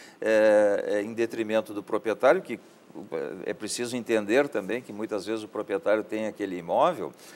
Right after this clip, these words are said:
como uma fonte de renda, como uma complementação da sua aposentadoria, et cetera, né? É, ou por um, mesmo que seja por um investimento, mas ele busca o retorno deste investimento através da locação. Então,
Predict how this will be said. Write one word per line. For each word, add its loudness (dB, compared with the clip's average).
como -4
uma 0
fonte -2
de -4
renda, 0
como -8
uma -4
complementação -4
da -2
sua -6
aposentadoria, -2
et -4
cetera, 0
né? -4
É, 4
ou 2
por -2
um, -8
mesmo -6
que -14
seja -6
por -10
um -10
investimento, -6
mas -2
ele -6
busca -8
o -2
retorno 2
deste -10
investimento -8
através -2
da 0
locação. 0
Então, 2